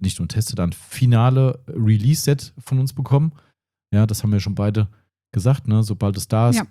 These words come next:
Speaker 1: gibt's quasi für alle Tester nochmal ein, ein echtes, also die echten Produkte, nicht die Testprodukte, sondern wirklich
Speaker 2: N-, nicht
Speaker 1: die
Speaker 2: von mir selbst genäht, sondern
Speaker 1: Genau, aber die fi-, <laughs> ja, genau, richtig.
Speaker 2: <laughs>
Speaker 1: Aber die finalen Produktions-,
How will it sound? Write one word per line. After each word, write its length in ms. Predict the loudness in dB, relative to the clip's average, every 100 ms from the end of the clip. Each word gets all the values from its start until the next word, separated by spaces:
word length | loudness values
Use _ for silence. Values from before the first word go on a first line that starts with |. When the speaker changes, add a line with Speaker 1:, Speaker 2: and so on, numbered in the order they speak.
| -10
Speaker 1:
gibt's 200 | -12 -10
quasi 520 | -2 0 0 -2 -4
für 200 | -6 -8
alle 180 | -4 -4
Tester 340 | -2 -2 -2
nochmal 360 | -2 -2 -2 -2
ein, 280 | -2 -2 -4 _ -4
ein 160 | -4 0
echtes, 520 | 2 2 0 -2 -4 -14 _ _ -14
also 220 | -10 -10
die 200 | -10 -2
echten 260 | 0 2 0
Produkte, 440 | 0 -2 -2 -2
nicht 220 | -2 -2 -8
die 40 |
Testprodukte, 600 | -4 -4 -4 -6 -6 -6
sondern 340 | -4 -2 -2 0
wirklich 200 | 2 4
Speaker 2:
N-, 80 | 4
nicht 160 | 2
Speaker 1:
die 40 | 4
Speaker 2:
von 140 | 6
mir 140 | 6
selbst 220 | 4 -2 -2
genäht, 300 | 0 0 -2
sondern 360 | -2 -2 2
Speaker 1:
Genau, 280 | 6 6 4 -4 -2
aber 160 | 2 2
die 80 | 2
fi-, 140 | 4
<laughs> 20 |
ja, 120 | 6
genau, 200 | 8 6
richtig. 280 | 6 4 2 0 -2
Speaker 2:
<laughs> 140 | 0
Speaker 1:
Aber 140 | 2 2
die 80 | 0
finalen 440 | -2 2 2 2
Produktions-, 720 | 0 -2 0 2 2 2 -4